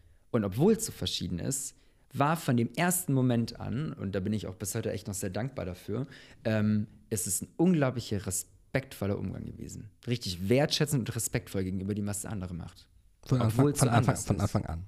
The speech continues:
Speaker 1: Von Anfang an.
Speaker 2: Jetzt gehen wir nochmal zurück, äh, an den Tag, wo ihr euch in, äh, München in der Unterführung
Speaker 1: Mhm.
Speaker 2: getroffen habt, nachdem ihr bei Grindr geschrieben habt. Wie lange habt ihr geschrieben?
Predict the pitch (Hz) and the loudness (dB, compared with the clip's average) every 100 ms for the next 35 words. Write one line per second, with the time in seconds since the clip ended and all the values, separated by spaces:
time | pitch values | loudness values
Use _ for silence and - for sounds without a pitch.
0 | - - 113 123 131 165 - 87 - 98 | -12 -6 -4 -4 -6 -6 -8 -8 0 2
1 | - 139 143 123 - 113 - 151 - - | 6 8 8 6 6 4 6 4 2 0
2 | 123 117 117 113 110 - 143 - 110 117 | 2 4 4 6 6 6 4 6 6 6
3 | 107 104 110 - 107 104 - 95 101 131 | 6 4 2 2 4 4 6 6 8 6
4 | 151 139 143 - 110 101 98 110 104 - | 6 4 4 2 2 2 2 2 2 2
5 | 127 143 135 - - - - - - - | 4 4 0 -6 -16 -16 -20 -20 -20 -20
6 | - - 95 95 104 110 - 131 123 - | -20 -10 -6 -4 -6 -4 2 8 8 8
7 | 104 104 - - - 117 117 107 98 107 | 6 6 6 4 6 6 8 6 6 6
8 | 104 120 110 - 107 101 92 120 120 120 | 8 6 6 4 4 4 4 4 6 4
9 | 120 110 - 156 190 180 | 6 4 4 4 4 2